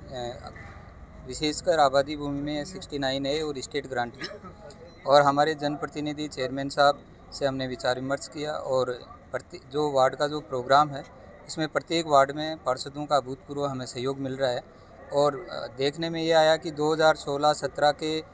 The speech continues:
जो पूर्व, अ, कैंप थे, उस समय के पट्टे भी पत-, पत्रावलियाँ काफ़ी लंबित थी और उनमें विशेषकर काफ़ी पेचीदगियाँ थी। लेकिन माननीय मुख्यमंत्री जी और, अ, राज्य सरकार ने मंत्रिमंडल से अप्रैल माह में जो अभी,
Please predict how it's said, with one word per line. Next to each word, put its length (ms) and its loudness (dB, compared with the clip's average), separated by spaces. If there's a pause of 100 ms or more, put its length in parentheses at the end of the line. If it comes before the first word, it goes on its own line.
(360)
जो 100 -2
पूर्व, 420 -2
अ, 100 4 (360)
कैंप 240 0
थे, 220 -4
उस 380 -2
समय 280 4
के 80 -8
पट्टे 340 -4
भी 140 -4
पत-, 340 -14
पत्रावलियाँ 460 0
काफ़ी 300 -4
लंबित 280 -4
थी 220 -12 (460)
और 180 8
उनमें 600 -2
विशेषकर 540 -2
काफ़ी 520 0
पेचीदगियाँ 520 -4
थी। 160 -10 (440)
लेकिन 340 -4
माननीय 340 0
मुख्यमंत्री 560 -6
जी 160 -6
और, 220 0
अ, 540 -12
राज्य 220 -2
सरकार 420 2
ने 200 -6
मंत्रिमंडल 600 -6
से 160 -4
अप्रैल 340 0
माह 180 2
में 180 -8
जो 160 2
अभी, 280 -4